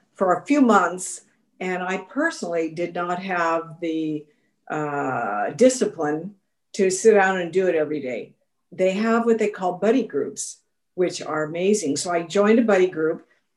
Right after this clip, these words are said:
and actually there, I'm with a group of women from, oh God, there's one from New York and Wyoming and Colorado.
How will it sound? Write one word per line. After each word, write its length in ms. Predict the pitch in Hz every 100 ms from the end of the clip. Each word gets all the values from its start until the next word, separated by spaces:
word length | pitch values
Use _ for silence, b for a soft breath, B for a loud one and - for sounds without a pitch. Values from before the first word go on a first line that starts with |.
| -
and 140 | 165
actually 400 | 175 202 - 180
there, 220 | 170 165
I'm 140 | 170 175
with 220 | 175 170
a 60 | 160
group 300 | 170 208 208
of 140 | 170
women 420 | 170 196 185 160
from, 460 | - 175 156 156 156 _ _
oh 120 | - -
God, 240 | 98 117
there's 180 | 156 -
one 160 | 170
from 200 | 160 156
New 100 | 147
York 500 | 151 180 240 226 233
and 160 | 160 143
Wyoming 640 | 139 156 190 214 208 196 180
and 160 | 139
Colorado. 680 | 190 196 185 180 180 185 185